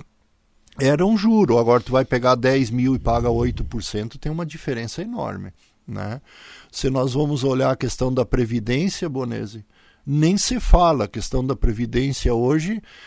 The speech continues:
Quem acompanha as notícias vê e sabe, e todo dia é dito isso, e agora tem decisão, é, aqui da quarta região, aqui de Porto Alegre, da, da Justiça, né, do Tribunal,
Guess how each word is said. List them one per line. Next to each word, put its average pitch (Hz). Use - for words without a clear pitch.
Quem 156
acompanha 143
as 127
notícias 147
vê 131
e 151
sabe, 147
e 113
todo 139
dia 131
é -
dito 127
isso, 175
e 196
agora 127
tem 135
decisão, 127
é, 110
aqui 120
da 127
quarta 131
região, 123
aqui 127
de 120
Porto 117
Alegre, 127
da, 107
da 107
Justiça, 127
né, 135
do 113
Tribunal, 123